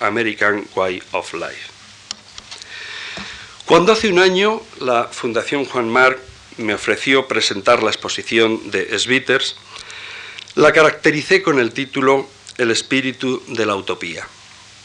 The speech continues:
Ahora, para presentar esta nueva exposición, invoco el mismo tipo de espíritu encarnado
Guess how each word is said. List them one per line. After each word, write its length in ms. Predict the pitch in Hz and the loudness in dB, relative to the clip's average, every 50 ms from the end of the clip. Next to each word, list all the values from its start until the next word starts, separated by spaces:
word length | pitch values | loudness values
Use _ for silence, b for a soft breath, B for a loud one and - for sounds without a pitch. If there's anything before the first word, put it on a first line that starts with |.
| - - - - - | -20 -20 -20 -4 4
Ahora, 400 | 160 175 208 220 220 220 214 - | 6 8 8 8 8 6 4 4
para 220 | 156 135 123 117 | 2 2 2 0
presentar 680 | 135 117 110 - - 107 104 - 143 139 143 139 - - - - - - - | 0 -2 -2 -2 -2 -4 0 2 4 4 4 4 0 -6 -14 -20 -20 -6 -4
esta 320 | 135 123 - - - 113 104 | -4 -2 -2 -2 -2 0 2
nueva 340 | 113 117 113 107 110 110 - - | 2 2 4 4 2 2 0 -4
exposición, 800 | 123 107 - - - 170 - - 117 - - 113 110 107 107 104 B B B B B B B - | -6 -6 -4 -2 -2 -2 -2 -4 -6 -2 2 2 2 2 2 -4 B B B B B B B -4
invoco 580 | 143 143 147 147 185 180 180 - 175 175 175 - | -2 -2 2 2 0 0 2 2 0 0 0 0
el 120 | 143 123 117 | -6 -6 -4
mismo 440 | 127 151 160 147 135 120 117 113 113 | -2 -4 -4 -2 0 0 0 -2 -2
tipo 460 | - - 147 143 - - 104 95 90 | -4 -6 -6 -6 -4 -2 -4 -2 -2
de 120 | 90 95 | -4 -4
espíritu 720 | 95 - - - 127 123 120 113 110 104 - 120 120 123 - - - - - | -4 -6 -4 -2 -2 -2 -2 -2 -6 -8 -6 -6 -6 -8 -10 -14 -20 -4 -2
encarnado 640 | 135 139 123 143 139 135 151 170 175 175 180 185 | -2 0 4 2 2 4 6 4 6 6 4 2